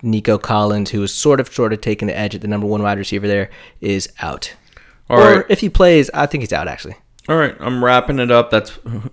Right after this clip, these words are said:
Speaker 2: you got, fact check that, whoever's listening.
Speaker 1: Nah, Nick, Nico Collins is out, groin injury.
Speaker 2: All right, um,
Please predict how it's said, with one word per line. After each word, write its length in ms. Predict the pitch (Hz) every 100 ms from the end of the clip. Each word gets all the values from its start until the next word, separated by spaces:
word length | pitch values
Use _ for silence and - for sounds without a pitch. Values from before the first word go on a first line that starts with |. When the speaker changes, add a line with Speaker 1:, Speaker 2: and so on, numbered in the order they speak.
| -
Speaker 2:
you 80 | 110
got, 220 | - -
fact 340 | - 131 117
check 220 | - 101
that, 180 | 101 87
whoever's 340 | 107 95 90 90
listening. 360 | - - 65 -
Speaker 1:
Nah, 160 | 131 117
Nick, 260 | 117 123
Nico 280 | 143 127 135
Collins 300 | 123 117 113
is 100 | 113
out, 200 | 110 110
groin 280 | 120 117 117
injury. 300 | 113 113 117 _ _
Speaker 2:
All 60 | 113
right, 220 | 110 107 - 110
um, 480 | 120 117 117 113